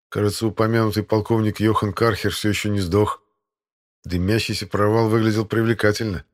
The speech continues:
Он был самый ближний к нам и как нельзя лучше подходил для моей цели. Однако это было ненадолго.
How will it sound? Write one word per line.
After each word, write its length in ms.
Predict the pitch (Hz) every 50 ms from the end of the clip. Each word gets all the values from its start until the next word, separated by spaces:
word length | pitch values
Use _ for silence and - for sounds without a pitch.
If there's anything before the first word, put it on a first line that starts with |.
| _ _ _ _ _
Он 100 | - 87
был 140 | 87 101 95
самый 300 | - - 117 107 113 113
ближний 420 | 101 104 120 123 113 95 98 95
к 80 | 80 -
нам 220 | 95 92 80 73 - _
и 100 | - 95
как 240 | - - 110 104 -
нельзя 260 | 110 107 101 101 117
лучше 280 | 113 117 117 110 - 95
подходил 440 | - 98 - - 101 92 95 98
для 100 | 95 98
моей 240 | 95 95 95 95 92
цели. 360 | 87 - - 98 85 71 - - _ _ _ _ _ _ _ _
Однако 420 | - 76 73 85 98 101 - 113
это 180 | 107 104 - 104
было 240 | 98 95 110 107 107
ненадолго. 760 | 104 104 104 104 101 90 90 107 110 104 92 78 - -